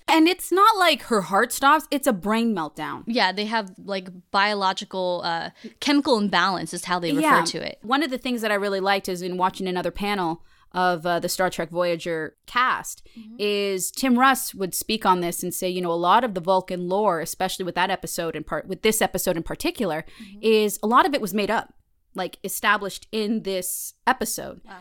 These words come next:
Speaker 1: So, you know, there's a lot of uncharted territory. And because of that, I think that it's kind of fun. How do you negotiate this? How do you make it your own? But how do you also stay true to canon?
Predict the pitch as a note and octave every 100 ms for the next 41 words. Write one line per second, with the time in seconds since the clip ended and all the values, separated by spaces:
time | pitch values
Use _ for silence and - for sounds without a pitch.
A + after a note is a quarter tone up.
0 | F3+ - - A#3 G#3+ G#3 C#4+ C#4+ A#3+ A3+
1 | A#3+ A#3+ B3 A3+ G#3+ F#3+ F3+ F3+ C4+ D#4
2 | E4 - C#3+ C#3 - G#3 G3+ G3+ F#3 -
3 | G#3+ - F4+ G#4 C4+ E3+ D3 D3 - G3
4 | - A3 G#3 G3+ F#3 - _ - G3+ -
5 | A#3 A3+ G#3 - - C#4 C4+ B3+ - _
6 | - A#3+ A#3+ B3+ C4+ C#4 _ _ - E3+
7 | A3 A3 G3+ G#3 G#3+ G#3+ G#3 G3+ - _
8 | - G#3 G#3+ D#4 - F#3+ F3 - E3+ E3
9 | - - A3 A3 A3+ A3 G#3+ F#3+ A3 G3+
10 | G3 F#3 G#3 C#4 - - F3+ G#3 G3+ A3
11 | G3 F#3 G3 F#3 - F3+ - - C4 A#3
12 | F3 F#3 - G3 E3 - G#3 C#3 -